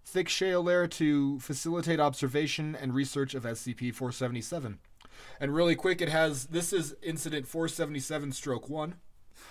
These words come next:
A large fragment of rock containing several inst-, instances of S C P four seventy-seven was somehow obtained by the redacted Museum of Natural History and put on display. It was placed in contact with the museum's stone, sandstone western wall, and one or more organisms escaped and multiplied.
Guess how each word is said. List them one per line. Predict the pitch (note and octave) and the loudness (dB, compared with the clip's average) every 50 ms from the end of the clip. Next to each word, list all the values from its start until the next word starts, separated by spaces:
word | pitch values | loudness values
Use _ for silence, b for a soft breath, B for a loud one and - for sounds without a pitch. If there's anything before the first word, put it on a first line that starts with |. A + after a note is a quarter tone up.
| B B | B B
A | D3+ | 8
large | D#3 F3 G3 G#3+ G#3 | 10 12 10 10 8
fragment | - - G3+ G3+ F#3+ G3 F#3+ | 6 4 4 4 4 4 2
of | F#3+ D#3+ | 2 4
rock | E3+ G3 G3 F#3 - | 6 6 6 6 6
containing | - D3+ - D#3 D3+ D#3 D3 | 2 -2 0 2 2 2 0
several | C3 - - E3 E3 E3+ F#3 F#3 | -2 0 2 2 2 2 2 0
inst-, | F#3 F3 - - - - - | 0 -2 -6 -10 -12 -4 -2
instances | F#3 G3+ G3+ - - C#3 C3 - B2+ A#2 F#2+ | -2 0 0 -2 -4 -4 0 0 0 -2 0
of | G#2+ A2 | 0 0
S | C3+ C#3+ C3 | 0 0 0
C | - - D3+ | 0 -4 -4
P | - D3+ D#3 D#3 | -2 0 0 0
four | D3+ - D#3+ E3+ | 0 0 -2 -2
seventy-seven | E3 - - E3 D#3+ E3 D#3+ - - G3+ F#3+ D#3 C3+ A2+ | 0 0 0 0 0 0 -2 0 0 0 2 2 0 -2
was | G#2+ A2+ A2 - | -2 -4 -4 -2
somehow | - - F3 G3 F3+ F3+ G3 G#3 | 0 0 0 0 2 2 2 2
obtained | G#3+ F#3+ E3 - E3 D#3 D#3+ D#3+ | 2 2 2 2 2 2 2 2
by | D3 D3+ D3 C#3+ | 2 4 4 4
the | C3+ C3 C3 | 4 2 2
redacted | B2+ B2+ B2 G#2+ C#3+ D#3 F3+ F3+ F3 E3+ E3+ | 2 0 0 2 2 2 2 2 0 -6 -8
Museum | F3 F#3+ G3 D#3 C#3 C3+ C3+ C3 | -4 -4 -4 0 2 2 2 2
of | C3 A#2 G#2+ | 2 0 0
Natural | A2+ B2 B2+ B2+ - D3 D3 | 2 2 2 2 0 -2 0
History | C3+ D#3 E3 D#3+ - B2+ A2 A2 A2 | 0 0 0 -2 -2 -4 -4 -2 -2
and | G#2+ G#2+ A2+ | -4 -4 -6
put | A#2 A#2 | -6 -6
on | A#2 | -6
display. | A#2+ A#2 - - - D3 C#3+ B2 F#2+ F2 - - - - - - - - B B B B B B B | -6 -8 -8 -4 0 2 2 2 0 -2 -10 -18 -20 -20 -20 -20 -20 -20 B B B B B B B
It | D3+ | 2
was | D#3 C#3 - | 2 2 4
placed | - D#3+ E3 D#3 - | 2 2 2 2 0
in | E3+ E3+ | -2 -2
contact | - D#3+ D#3 E3 D#3+ - D#3+ D#3+ D#3 D#3 | 2 2 2 4 4 4 4 4 2 2
with | - | -2
the | D3+ D3 D3 | -2 0 2
museum's | D3 C#3 C3 C3 D3+ D#3 D#3 D#3+ D#3+ D#3 - | 2 2 2 2 2 2 2 2 2 0 -4
stone, | - - - D#3+ E3 F3 F#3 F#3+ G3 F#3+ E3+ - | -4 -4 -2 0 0 0 -2 -2 -4 -6 -10 -8
sandstone | C3+ - F3+ F#3 G3 G#3+ G#3 - - F#3+ F#3 E3+ D3+ | -2 0 0 2 2 0 -2 0 0 2 2 2 2
western | C3 D3 D#3+ - - F3+ E3 E3 | 2 2 2 2 0 0 0 4
wall, | F#3 G#3+ G3+ D3 C3 B2 B2 b b b b b b b b | 6 6 8 8 6 6 2 b b b b b b b b
and | C#3 C#3 B2+ A#2+ | 0 0 2 4
one | D3 F#3 A3 A3+ | 4 6 6 6
or | A3+ A3 | 6 6
more | G#3 G#3 G#3 G#3+ G#3+ G#3 | 8 10 10 10 10 10
organisms | G3+ G3+ G#3 F3+ F3+ D#3 D#3 D3 C3+ C#3+ C#3+ C#3+ | 8 6 6 6 4 2 2 2 2 0 -2 -4
escaped | C3 - - G3 G3+ G3+ - - | -4 2 4 4 4 4 2 0
and | E3 F3 | 0 2
multiplied. | D#3+ D#3+ F#3+ F#3+ - - - B2+ A2 F#2 F2 | 4 4 2 2 0 -4 -4 -2 -4 -4 -6